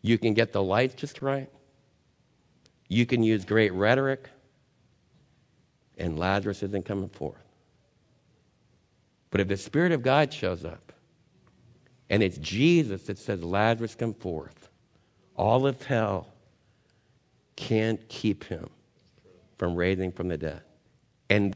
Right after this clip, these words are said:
what I want you to learn from this message is the resurrection power to change lives that gave a young man life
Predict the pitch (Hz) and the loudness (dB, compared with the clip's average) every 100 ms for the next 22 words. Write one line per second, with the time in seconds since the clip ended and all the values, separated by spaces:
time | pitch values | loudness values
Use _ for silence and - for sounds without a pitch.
0 | - 123 131 127 143 131 123 131 131 127 | 2 4 4 2 0 0 0 0 0 -2
1 | 120 - 113 131 139 127 131 131 - - | -4 -2 -4 -2 -4 -2 -4 -4 -6 -2
2 | 104 95 104 131 139 139 - 123 98 - | -2 0 0 0 -2 -4 -4 -8 -8 -4
3 | 113 123 123 123 135 _ _ _ _ - | -2 -2 -2 -6 -10 _ _ _ _ -8
4 | 92 - - 120 123 127 113 107 104 110 | -8 -6 0 2 2 0 -2 -2 0 2
5 | 113 117 113 - - _ _ _ _ 101 | 2 0 -4 -10 -20 _ _ _ _ 2
6 | 95 - 110 101 92 90 110 131 135 127 | 2 4 4 4 0 2 4 4 2 2
7 | 127 120 107 104 92 - - | 0 0 0 0 -2 -8 -20